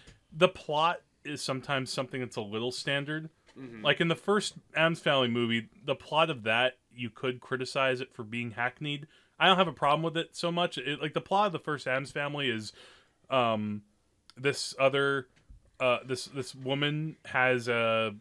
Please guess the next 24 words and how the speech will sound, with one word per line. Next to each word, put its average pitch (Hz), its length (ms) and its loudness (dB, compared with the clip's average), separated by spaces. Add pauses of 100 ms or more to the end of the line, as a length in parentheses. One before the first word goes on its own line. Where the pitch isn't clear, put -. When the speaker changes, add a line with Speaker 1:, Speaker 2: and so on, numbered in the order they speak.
(600)
Speaker 1:
her 147 180 0
son 151 600 0
who 127 160 -2
is 107 120 -2
actually 117 520 -2
Uncle 110 220 -6
Fester, 147 500 -2 (360)
but, 110 440 2 (520)
you 117 100 -8
know, 98 180 -6
he, 104 300 -8 (360)
uh, - 200 -20 (280)
through 180 260 4
a 175 40 8
lot 170 180 10
of 151 120 6
things 139 200 -2
I 123 80 0
can't 127 320 -4
really 120 220 -2
explain 113 320 -4
right 104 160 -2
now, 113 300 0 (340)
he's, 127 420 -2